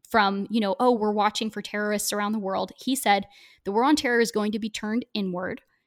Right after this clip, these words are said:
And all of a sudden, people with unpopular viewpoints, with dissident opinions, which basically just means you're unpopular,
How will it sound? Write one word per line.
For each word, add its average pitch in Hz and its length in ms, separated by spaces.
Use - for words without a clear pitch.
And 208 120
all 190 160
of 240 100
a 285 60
sudden, 226 360
people 269 460
with 202 300
unpopular 247 640
viewpoints, 208 640
with 190 140
dissident 233 480
opinions, 208 540
which - 160
basically 190 320
just 190 200
means 190 240
you're - 120
unpopular, 190 800